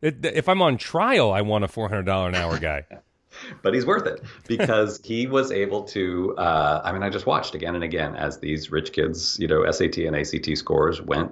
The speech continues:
Speaker 2: way up and they got into the schools that they wanted to get into, which they would not have gotten into
Speaker 1: Yeah.
Speaker 2: without him.
Speaker 1: Yeah.
Speaker 2: And, uh, so, like, that's unfair, <laughs> right? Right? That's, like, I don't blame Ned. Ned is, is, you know, he's part of a, a, a,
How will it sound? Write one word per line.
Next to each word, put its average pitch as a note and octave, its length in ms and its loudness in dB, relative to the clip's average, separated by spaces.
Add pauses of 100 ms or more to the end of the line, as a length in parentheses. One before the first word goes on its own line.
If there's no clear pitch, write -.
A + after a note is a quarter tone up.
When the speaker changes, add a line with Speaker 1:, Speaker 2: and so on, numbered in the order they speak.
(120)
Speaker 2:
way D#2+ 240 2
up - 340 -2
and C#2+ 140 -4
they C#2 80 -6
got D2 240 -2
into F2 240 -4
the F2 80 -4
schools F#2+ 320 0
that F#2+ 60 0
they F#2+ 100 4
wanted F#2 220 2
to F2+ 60 0
get E2+ 220 0 (160)
into, D#2+ 340 -2
which D#2 220 -4
they C#2+ 80 0
would D2 240 -2
not C#2+ 320 -2
have C#2+ 140 -8
gotten C#2 280 -4
into C2 260 -6
Speaker 1:
Yeah. C2 100 -2
Speaker 2:
without - 340 0
him. - 220 -8 (160)
Speaker 1:
Yeah. F2+ 320 -10 (260)
Speaker 2:
And, A#2 340 4 (160)
uh, G2+ 300 2
so, D3 280 4 (100)
like, C3 220 0
that's G3 420 -4 (180)
unfair, D#3 460 -2
<laughs> - 40 -14
right? - 360 -4
Right? D3 340 0
That's, A#2 220 0 (180)
like, G#2+ 180 -4
I G#2 60 0
don't A#2+ 180 -2
blame A#2 220 -6
Ned. A2+ 260 -6
Ned F#2 200 -4
is, F2 280 -4
is, E2+ 340 -6
you E2+ 80 -4
know, E2+ 200 0
he's E2+ 140 -2
part F2 240 0
of E2 80 0
a, D#2+ 140 4 (120)
a, D#2 140 2
a, D2+ 260 -2